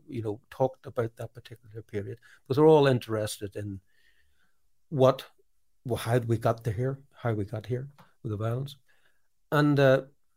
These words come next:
there was a, a real, um, feeling that the, the,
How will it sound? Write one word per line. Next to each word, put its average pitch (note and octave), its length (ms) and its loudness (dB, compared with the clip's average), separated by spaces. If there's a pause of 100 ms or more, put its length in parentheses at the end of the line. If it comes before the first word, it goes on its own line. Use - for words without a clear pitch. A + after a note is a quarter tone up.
(960)
there D#3+ 120 0
was D3+ 100 2
a, C#3 140 2 (180)
a D3+ 60 -2
real, D3 360 4
um, A#2 360 0 (1120)
feeling A#2+ 480 4 (720)
that C3+ 320 2 (140)
the, D#3 180 -8 (340)
the, C3+ 240 -6